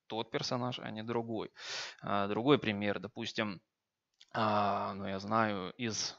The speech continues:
"Звездных войн", а, ходаки вот эти четырехногие, да, роботы. Точно так же. А, неважно, видите вы в деталях,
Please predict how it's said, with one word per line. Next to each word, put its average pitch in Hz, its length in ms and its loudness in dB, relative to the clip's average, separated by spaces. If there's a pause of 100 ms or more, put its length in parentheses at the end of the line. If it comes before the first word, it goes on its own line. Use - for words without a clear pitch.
"Звездных 113 580 2
войн", 110 540 6 (100)
а, 104 280 -2
ходаки 120 480 0
вот 104 160 0
эти 101 160 -6
четырехногие, 101 800 -2
да, 104 260 6
роботы. 104 500 -2 (360)
Точно 120 300 4
так 107 360 10
же. - 140 -8 (440)
А, 104 280 6
неважно, 127 540 10
видите 156 440 2
вы 147 140 6
в 131 80 0
деталях, 123 800 8